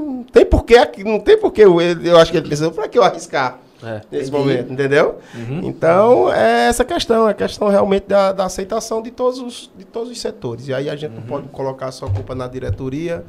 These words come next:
Speaker 1: na torcida, na própria imprensa não tem paciência.
Speaker 3: Sim.
Speaker 1: Né? Você te-, é, é bom, às vezes, acontecer algumas coisas.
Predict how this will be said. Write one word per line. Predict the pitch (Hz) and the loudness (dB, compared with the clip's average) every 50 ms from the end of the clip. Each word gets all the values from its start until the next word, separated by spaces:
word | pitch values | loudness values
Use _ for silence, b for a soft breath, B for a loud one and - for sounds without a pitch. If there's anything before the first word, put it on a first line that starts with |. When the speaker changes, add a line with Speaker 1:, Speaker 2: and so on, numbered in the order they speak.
| B B B B B B B B - | B B B B B B B B -10
Speaker 1:
na | 131 131 | -10 -10
torcida, | 131 147 147 - - 359 - 370 | -10 -10 -14 -12 -10 -8 -6 -6
na | 349 | -6
própria | 359 - - - - 311 | -4 -6 -6 -4 -4 -8
imprensa | 294 277 214 220 220 220 | -4 -2 -2 -2 -2 -2
não | 220 214 | -6 -6
tem | - 214 208 | -6 -8 -6
paciência. | - 190 196 190 - 190 214 226 254 233 208 - - 143 117 - - _ | -6 -6 -6 -6 -8 -10 -8 -6 -6 -6 -6 -8 -10 -12 -12 -14 -16 _
Speaker 3:
Sim. | - - 143 135 123 120 - - - - | -18 -14 -12 -10 -10 -12 -14 -16 -20 -18
Speaker 1:
Né? | - 147 156 180 208 214 208 202 - - | -14 -12 -10 -8 -8 -8 -8 -8 -10 -10
Você | 220 208 214 214 - 226 226 | -10 -8 -8 -4 0 0 0
te-, | 226 226 - 208 214 220 | 0 -2 -8 -6 -4 -2
é, | 214 180 - - - - 196 - - - _ _ _ - 190 180 170 - - | 0 0 -2 -4 -10 -12 -14 -16 -18 -20 _ _ _ -18 -18 -16 -16 -12 -10
é | 185 - | -10 -10
bom, | - 180 156 156 180 196 202 196 175 156 | -10 -10 -2 2 6 6 6 6 6 4
às | 143 143 143 143 139 139 139 135 | 2 0 -2 -4 -6 -8 -8 -8
vezes, | 143 143 139 139 - - | -10 -12 -12 -12 -14 -18
acontecer | - - - - 143 - 147 139 - 139 | -20 -18 -16 -16 -14 -14 -14 -12 -10 -10
algumas | 131 131 131 127 123 - | -10 -8 -10 -10 -12 -12
coisas. | - - 120 117 117 - - | -14 -14 -14 -14 -16 -20 -20